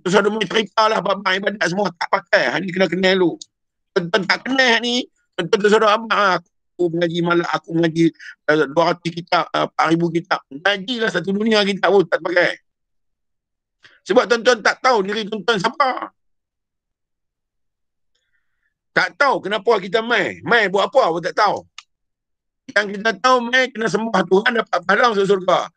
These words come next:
Hak tu pengetahuan yang cukup jumut tu. Sempit gila pengetahuan tu. Pasal apa?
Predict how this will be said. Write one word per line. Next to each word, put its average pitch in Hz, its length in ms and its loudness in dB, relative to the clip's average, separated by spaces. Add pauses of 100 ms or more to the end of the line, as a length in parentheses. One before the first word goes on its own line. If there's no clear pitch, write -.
(200)
Hak 269 320 -2
tu 240 160 -6
pengetahuan 202 600 -2
yang 196 200 -6
cukup 220 440 0
jumut 269 480 2
tu. 226 200 2
Sempit 226 520 -2
gila 208 440 2
pengetahuan 185 480 0
tu. 160 160 -6 (1900)
Pasal 180 240 2
apa? 240 320 2